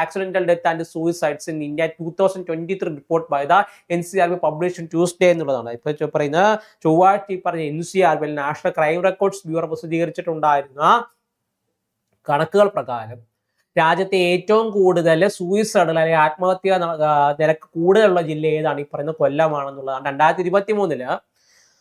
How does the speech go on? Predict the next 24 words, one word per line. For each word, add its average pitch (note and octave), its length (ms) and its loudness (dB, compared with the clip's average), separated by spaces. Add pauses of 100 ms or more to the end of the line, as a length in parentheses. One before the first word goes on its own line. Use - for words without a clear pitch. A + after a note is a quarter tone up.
(200)
കൊല്ലം G#3 320 4
recorded A3 420 4
a - 100 4
suicide G#3+ 380 2
rate G3+ 220 4
of G#3 120 2
forty-eight G#3 500 4 (120)
point G3 360 6 (200)
six F3+ 120 -2 (180)
and F#3 180 4
highest F3+ 440 2
among F3 220 -2
the F3 140 0
Indian F3+ 320 0
cities F3+ 380 -8
എന്നുള്ളതാണ്. D3+ 360 -4
അപ്പൊ E3 120 -10 (100)
ഇന്ത്യൻ F#3 300 -4
സിറ്റികളെ F#3 440 0
രേഖപ്പെടുത്തിയിട്ടുള്ളതിൽ E3 1120 -2
വെച്ച് D#3 200 -8 (120)
ഏറ്റവും G#3+ 380 0 (120)
കൂടുതൽ E3+ 480 0
ആത്മഹത്യാ G3 540 -4